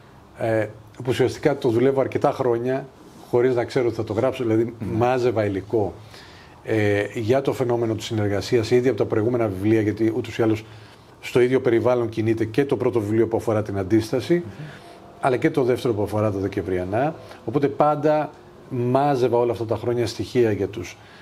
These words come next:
Speaker 1: συνεργάτες και βέβαια το τελε-, τα τελευταία έξι χρόνια περίπου, ε, εστίασα την έρευνά μου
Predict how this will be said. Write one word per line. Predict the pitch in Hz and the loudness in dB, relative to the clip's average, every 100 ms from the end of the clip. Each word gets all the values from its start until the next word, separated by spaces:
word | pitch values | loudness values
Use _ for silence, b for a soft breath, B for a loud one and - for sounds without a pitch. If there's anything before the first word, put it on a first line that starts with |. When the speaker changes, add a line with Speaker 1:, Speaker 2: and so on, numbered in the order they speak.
| B | B
Speaker 1:
συνεργάτες | - 110 101 127 170 151 | -4 -2 0 0 0 -2
και | - | -4
βέβαια | 117 135 135 | -2 0 -2
το | - 117 117 117 - | -4 -4 -4 -6 -4
τελε-, | 120 110 104 - | 0 0 0 -4
τα | 123 | -4
τελευταία | 110 107 - 131 | -2 -4 -2 0
έξι | 123 131 - | 0 -2 -4
χρόνια | - 123 127 120 | -2 -2 0 -2
περίπου, | 110 110 123 - 135 - B B B | -2 0 0 -2 -8 -10 B B B
ε, | - 123 | -4 0
εστίασα | 113 131 - 139 131 110 127 120 | 0 -2 0 2 2 2 0 -2
την | 117 117 | -2 0
έρευνά | 117 110 104 110 | 0 0 0 0
μου | 113 113 | 0 -4